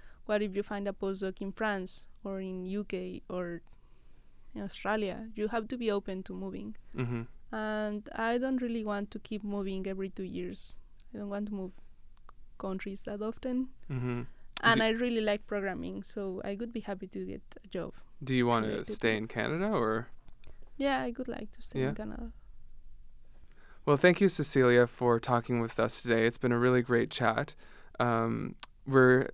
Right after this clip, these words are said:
Speaker 2: coming up to the end of our show, so at this point, we always give our guests the opportunity to, um, tell the audience if there's any websites we can reach you at.
Speaker 1: Uh, so we have the website of our group that is called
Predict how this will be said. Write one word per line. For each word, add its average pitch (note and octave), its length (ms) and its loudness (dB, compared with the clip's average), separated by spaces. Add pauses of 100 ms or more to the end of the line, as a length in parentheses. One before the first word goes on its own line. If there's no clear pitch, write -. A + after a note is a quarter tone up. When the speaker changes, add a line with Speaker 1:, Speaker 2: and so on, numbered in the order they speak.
(160)
Speaker 2:
coming D3+ 280 8
up D3 100 6
to C#3+ 80 -4
the C#3 120 6
end B2 160 6
of C3+ 80 4
our D3 100 10
show, B2+ 380 4
so A#2 400 8
at C3 120 4
this D3+ 180 4
point, E3+ 280 4
we C3 240 8
always B2 440 4
give A#2+ 300 6
our A#2+ 140 4
guests A#2+ 240 4
the B2+ 60 4
opportunity A#2+ 640 4
to, A2+ 540 0 (480)
um, G#2+ 640 -2 (460)
tell B2+ 200 8
the B2 80 8
audience B2 400 10
if A#2 160 0
there's A#2 220 4
any A#2+ 140 4
websites D3+ 580 4
we E3 120 2
can D#3+ 160 2
reach D#3 280 2
you D#3 140 6
at. D#3 260 4 (1160)
Speaker 1:
Uh, A#3 300 -4 (520)
so A#3+ 240 4
we A#3+ 140 2
have C#4 480 0 (100)
the A3 80 0
website A3+ 500 2
of A3 160 -2
our F#3+ 140 2
group G#3+ 460 0 (220)
that G#3 100 -4
is G#3 160 -4
called G#3 400 -2